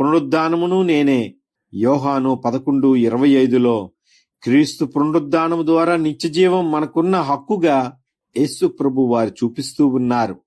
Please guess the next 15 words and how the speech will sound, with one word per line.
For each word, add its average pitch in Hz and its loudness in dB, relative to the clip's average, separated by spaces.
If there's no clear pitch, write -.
ఏడవది, 117 0
ప్రభు 131 2
తిరిగి 135 4
వచ్చే 127 0
నాడు 131 0
పునరుద్ధానం 123 -2
మనది 120 -4
కూడా. 113 -2
యేసు - -12
ప్రభు 127 -2
వారు 131 0
రెండవ 139 -2
రాకడ 135 -4
రావడానికి 143 -4
సిద్ధపడుతూ, 143 -4